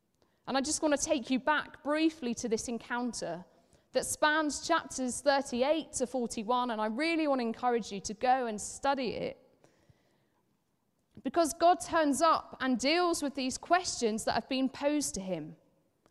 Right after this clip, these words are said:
Am I unjust? What operating system do I work with? And he takes Job on a virtual tour of the universe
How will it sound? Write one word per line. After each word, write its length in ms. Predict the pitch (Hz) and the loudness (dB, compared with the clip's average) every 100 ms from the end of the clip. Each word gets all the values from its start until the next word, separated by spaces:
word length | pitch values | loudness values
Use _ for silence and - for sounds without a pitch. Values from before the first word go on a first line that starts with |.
| _ 247 | _ 0
Am 160 | 285 | 4
I 140 | 294 294 | 4 4
unjust? 880 | 285 269 294 208 165 - - - - _ _ - | 2 2 2 2 0 -6 -6 -10 -14 _ _ 2
What 180 | 294 - | 4 6
operating 720 | 330 - 277 240 233 262 233 | 2 2 2 2 0 -4 -4
system 600 | - 339 - - 196 185 | -2 -2 -2 -2 -2 0
do 160 | 247 | 0
I 120 | 240 233 | 0 0
work 520 | 214 254 254 - - | 0 0 0 -4 -6
with? 420 | 160 147 - - _ _ _ _ _ _ _ _ _ _ _ _ _ _ _ _ - | -4 -6 -10 -20 _ _ _ _ _ _ _ _ _ _ _ _ _ _ _ _ 0
And 140 | 277 | 2
he 120 | 339 | 2
takes 420 | - 392 415 - | 4 4 4 0
Job 400 | - 349 269 226 | 4 6 6 4
on 80 | 240 | 2
a 80 | 247 | 0
virtual 600 | 226 302 330 - 359 311 | 6 8 8 6 0 -2
tour 360 | - 311 285 269 | 0 0 2 0
of 100 | 254 | 0
the 80 | |
universe 800 | 240 240 226 180 165 175 - - | -2 0 -2 0 -2 -2 -4 -6